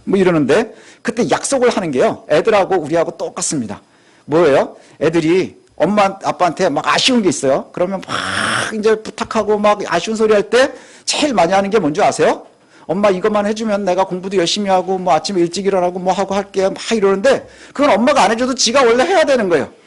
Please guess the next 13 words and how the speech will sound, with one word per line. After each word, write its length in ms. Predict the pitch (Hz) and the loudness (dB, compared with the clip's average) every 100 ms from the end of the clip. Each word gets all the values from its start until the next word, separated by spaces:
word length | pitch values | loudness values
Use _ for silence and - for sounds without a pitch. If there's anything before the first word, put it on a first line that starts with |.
| _ - - | _ -20 -8
그죠? 320 | 240 233 285 | -2 0 0
그거 160 | 294 269 | 2 2
원래 180 | 247 294 | 4 2
지가 220 | 277 277 | 0 0
하는 240 | 285 330 | 2 2
거거든요. 560 | 311 247 196 196 339 403 | 2 2 2 2 0 0
근데 180 | 311 302 | -2 0
우리들도 500 | 247 330 330 294 277 | 2 2 2 0 -2
그래요. 300 | 202 196 143 | 0 2 2
하나님께 420 | 311 320 311 294 | 2 0 0 -2
기도할 340 | - 262 254 - | -2 2 2 2
때 80 | |
그러거든요. 480 | 220 202 143 135 247 | 0 0 -2 -4 -6